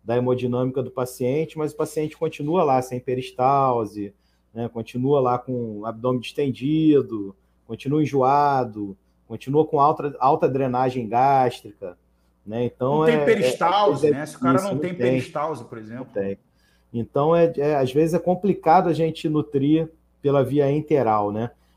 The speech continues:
Speaker 1: Embora sempre seja, é, a via preferencial, né? É, isso é uma coisa que é um conceito de, na medicina, né? A gente tem que se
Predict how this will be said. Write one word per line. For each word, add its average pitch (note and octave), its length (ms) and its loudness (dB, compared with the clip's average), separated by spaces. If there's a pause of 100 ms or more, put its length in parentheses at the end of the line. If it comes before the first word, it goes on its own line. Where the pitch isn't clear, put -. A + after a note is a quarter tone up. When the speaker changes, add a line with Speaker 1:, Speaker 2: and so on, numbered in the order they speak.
Speaker 1:
Embora A#2+ 380 4
sempre F#3+ 580 0
seja, F3 580 2 (160)
é, C3 140 2
a B2+ 160 4
via C3 200 2
preferencial, D#3 1000 0 (480)
né? A#2+ 280 -2 (240)
É, G2+ 240 -4
isso G2+ 220 -6
é B2+ 40 0
uma C#3 160 0
coisa C3+ 340 2
que - 100 -2
é D#3 40 2
um D#3+ 100 0
conceito E3 680 0
de, G#2 180 -6
na A2 140 -4
medicina, A2 600 -6
né? G2 100 -6
A F#2+ 40 -6
gente G#2+ 220 -12
tem A#2+ 120 -6
que - 60 -14
se - 160 -8